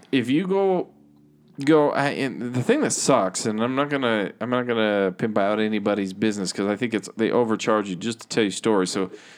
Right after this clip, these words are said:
look it up on the internet for free. Once you get the, uh, the stories behind it, go there and, and walk that area, and, uh, it's pretty terrifying, honestly. Now, you wanna talk about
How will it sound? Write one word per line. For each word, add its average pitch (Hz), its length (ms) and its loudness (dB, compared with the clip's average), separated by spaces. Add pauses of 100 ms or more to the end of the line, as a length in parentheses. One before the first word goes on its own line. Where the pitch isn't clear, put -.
(140)
look 165 220 2
it 196 100 0
up 175 160 0
on 165 80 2
the 151 140 2
internet 117 320 0
for 143 120 -4
free. 101 360 0 (800)
Once 156 220 2
you 165 100 2
get 156 160 0
the, 135 200 2
uh, 120 300 2
the 101 420 2
stories 139 460 2
behind 120 420 2
it, 113 160 -4
go 127 240 4
there 143 460 0 (300)
and, 107 340 0
and 98 420 -4 (600)
walk 110 340 -4
that 135 220 2
area, 143 480 2 (320)
and, 107 420 2
uh, 95 320 2
it's 127 180 0
pretty 277 260 2
terrifying, 90 760 0
honestly. 92 480 -2 (360)
Now, 123 100 -4
you 131 140 0
wanna 196 200 0
talk 135 180 2
about 113 320 0